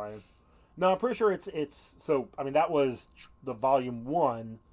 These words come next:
of the, um, Ultimate Collection. It's in, like, trade five or six, which should be in volume two of the Ultimate Collection.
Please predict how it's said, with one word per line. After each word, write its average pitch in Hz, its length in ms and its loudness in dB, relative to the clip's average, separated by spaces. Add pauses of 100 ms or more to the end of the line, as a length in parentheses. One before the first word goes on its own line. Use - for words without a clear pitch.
(340)
of 123 240 0
the, 113 460 -8 (280)
um, 101 540 -16 (720)
Ultimate 156 300 2
Collection. 110 420 -6 (400)
It's 156 280 -8
in, 185 320 -2
like, 139 380 0 (120)
trade 135 640 -4 (1600)
five 123 460 -6
or 113 100 -8
six, - 480 -12 (600)
which 131 260 -8
should 147 240 -2
be 160 100 -6
in 160 160 -6
volume 165 400 0
two 175 200 -4
of 170 80 -4
the 180 80 -2
Ultimate 170 280 -2
Collection. 180 360 -6